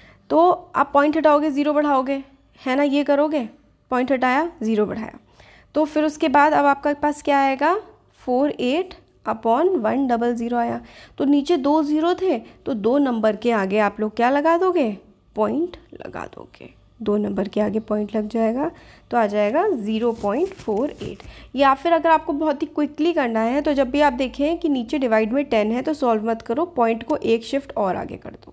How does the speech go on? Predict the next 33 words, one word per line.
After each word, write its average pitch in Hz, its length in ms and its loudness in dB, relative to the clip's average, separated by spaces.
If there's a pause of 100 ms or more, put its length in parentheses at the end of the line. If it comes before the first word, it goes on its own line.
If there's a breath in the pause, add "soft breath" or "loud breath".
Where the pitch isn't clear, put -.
(160)
बस। - 960 -20 (1040 loud breath)
तो 277 80 0
इस 262 220 -2
फर्स्ट 302 360 0
वाले 269 200 0
का 262 100 0
आंसर 220 300 -2
हमारे 220 260 -2
पास 214 240 -6
आ 214 100 -2
जाएगा 208 480 -2
ज़ीरो 220 280 -2
पॉइंट 220 400 -2
फ़ोर 214 320 -2
एट। - 280 -10
आप 233 200 -2
लोग 254 100 -4
को 294 100 0
आया 277 220 2
समझ 415 280 -4
क्या 320 180 -2
हुआ 269 240 0
है 262 120 -2
यहाँ 220 240 -4
पर? - 160 -8 (680 loud breath)
पॉइंट, 285 460 0 (580)
फ़ोर 269 260 -2
पॉइंट 285 280 -2
एट 285 220 -2
था, 330 140 2
upon 285 360 -2
टेन 208 220 -4
था, - 180 -10